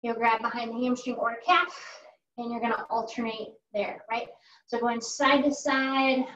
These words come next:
move a little bit slower to get those hamstrings ready to roll.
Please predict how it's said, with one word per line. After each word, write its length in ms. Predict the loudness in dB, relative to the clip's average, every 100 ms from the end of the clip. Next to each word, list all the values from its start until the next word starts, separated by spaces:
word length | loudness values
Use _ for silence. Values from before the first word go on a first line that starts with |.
| -12
move 240 | -8 -6
a 20 |
little 220 | -4 -4 -4
bit 220 | -4 -6
slower 500 | -2 0 4 2 2
to 760 | -4 _ _ _ _ _ _
get 180 | -8 -6
those 180 | -4 -4
hamstrings 580 | -6 -6 -8 -10 -10 -6
ready 220 | -2 -2
to 80 | 2
roll. 380 | 6 6 6